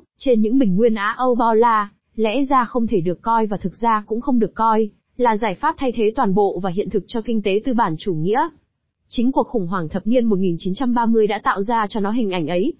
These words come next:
cũng như chính hiểm họa phát xít đã biến Liên Xô thành công cụ thiết yếu đánh bại Hitler,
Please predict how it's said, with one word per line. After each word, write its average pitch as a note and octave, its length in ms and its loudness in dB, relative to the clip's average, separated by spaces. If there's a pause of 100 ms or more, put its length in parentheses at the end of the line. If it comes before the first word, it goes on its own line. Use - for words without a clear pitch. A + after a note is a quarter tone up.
(180)
cũng C4 220 6
như C#4 200 6
chính A#3 200 -2
hiểm C4 240 2
họa E3 260 -6
phát C#4 200 -4
xít E4 160 -2
đã G#3 100 -4
biến G#3 240 2
Liên C4 140 2
Xô B3 260 0
thành G3 180 -2
công G#3+ 240 0
cụ A3+ 200 -4
thiết D4+ 160 -2
yếu G3+ 200 0
đánh G3 200 0
bại A#3+ 180 0
Hitler, B3 460 0